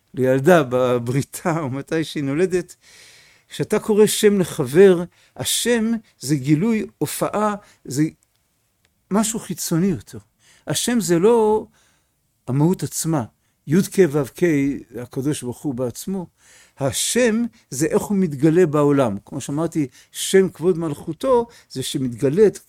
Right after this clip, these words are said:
מלכותו בעולם. ואתם תראו,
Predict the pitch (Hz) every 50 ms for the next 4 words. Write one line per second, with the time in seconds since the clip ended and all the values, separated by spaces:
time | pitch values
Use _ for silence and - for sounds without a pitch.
0 | - - - 147 147 139 - - 160 - - 214 214 185 156 165 156 147 139 127
1 | 127 113 104 101 107 _ _ - - - - _ _ - - 123 - 247 254 240
2 | - - 220 220 247 240 233 233 -